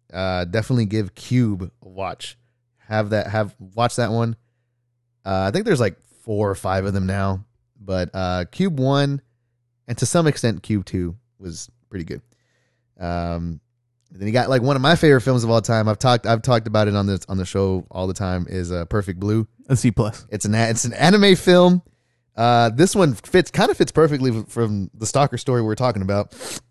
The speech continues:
Speaker 1: 'cause it deals with a stalker, and I find this movie to be disturbing. Uh, it's pretty horrific, violent, and it's an anime movie, so shit goes fucking haywire towards the end. So I definitely recommend it.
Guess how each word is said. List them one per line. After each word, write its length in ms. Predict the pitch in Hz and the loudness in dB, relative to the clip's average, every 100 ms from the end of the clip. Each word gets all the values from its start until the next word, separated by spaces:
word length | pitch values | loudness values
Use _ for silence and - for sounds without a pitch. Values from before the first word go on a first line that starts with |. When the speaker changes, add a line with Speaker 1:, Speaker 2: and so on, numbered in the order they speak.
| _ _ _ _ _ _ - | _ _ _ _ _ _ -6
Speaker 1:
'cause 340 | 143 117 95 - | 0 0 -2 -8
it 180 | 113 95 | -10 -2
deals 240 | 139 127 | 0 2
with 100 | 113 | 0
a 40 | |
stalker, 560 | 101 110 98 85 95 92 _ _ | -4 -2 -2 -2 -6 -6 _ _
and 480 | 104 104 101 95 - _ _ _ | -4 -2 -2 -2 -6 _ _ _
I 100 | 113 | -6
find 220 | 113 117 113 | -4 -2 -2
this 80 | |
movie 180 | 101 101 | -2 -4
to 60 | 92 | -2
be 140 | 95 | -6
disturbing. 540 | 85 - 202 185 175 160 _ _ _ _ _ _ _ _ _ _ _ | -6 -2 2 4 2 0 _ _ _ _ _ _ _ _ _ _ _
Uh, 260 | 95 95 95 | -8 -4 -2
it's 100 | 92 | -4
pretty 180 | - 160 | -4 -2
horrific, 440 | 143 147 131 135 - _ _ _ _ _ | 2 2 2 -2 -6 _ _ _ _ _
violent, 420 | 95 110 127 127 - _ _ | -6 -2 0 -2 -4 _ _
and 520 | 104 101 101 101 101 | -8 -4 -2 -2 -2
it's 160 | 101 98 | -4 -4
an 60 | |
anime 280 | 113 135 127 | -2 0 0
movie, 300 | 123 123 123 | 0 0 0
so 380 | 117 107 104 98 _ _ _ _ _ | -2 -2 -2 -2 _ _ _ _ _
shit 280 | - 135 117 | -6 -4 -2
goes 220 | 120 110 | -2 -2
fucking 580 | 120 110 104 98 90 - - | -4 -2 -2 -2 -4 -10 -10
haywire 480 | 107 95 87 87 80 | -6 -4 -4 -8 -12
towards 260 | - 90 85 | -8 -8 -6
the 120 | 90 | -10
end. 140 | 73 - _ | -12 -18 _
So 120 | _ 85 | _ -12
I 80 | 90 | -8
definitely 400 | 98 98 98 90 | -6 -4 -4 -6
recommend 500 | 87 95 92 95 | -8 -10 -6 -4
it. 100 | 95 | -4